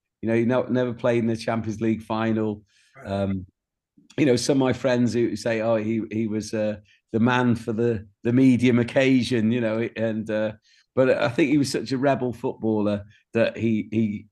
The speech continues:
Speaker 1: sort of captured the hearts of all of us in, in the stands. Um, and, uh,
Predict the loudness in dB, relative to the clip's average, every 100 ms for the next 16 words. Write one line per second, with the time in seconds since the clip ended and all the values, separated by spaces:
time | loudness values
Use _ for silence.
0 | _ _ -6 -4 -2 -4 -6 -4 0 2
1 | 2 0 -2 -2 0 -2 -2 -6 -4 -4
2 | -4 -2 -2 -4 -4 -2 0 -2 -4 -6
3 | -18 _ _ _ _ 0 2 4 4 2
4 | -2 -4 -6 -2 -2 0 0 -2